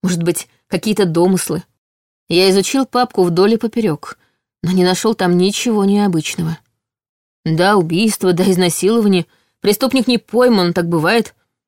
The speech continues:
Отец оторвал взгляд от папки и посмотрел на Никиту. «Почему ты думаешь,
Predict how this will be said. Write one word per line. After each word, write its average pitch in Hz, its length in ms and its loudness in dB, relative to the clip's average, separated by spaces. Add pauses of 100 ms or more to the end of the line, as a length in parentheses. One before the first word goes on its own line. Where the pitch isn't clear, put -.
(100)
Отец 180 420 -2
оторвал 175 520 0
взгляд 175 360 -2
от 160 120 -4
папки 185 400 -4 (300)
и 240 80 -2
посмотрел 220 520 -2
на 208 80 4
Никиту. 170 520 0 (720)
«Почему 190 460 -2 (100)
ты 160 220 -2
думаешь, 170 720 -2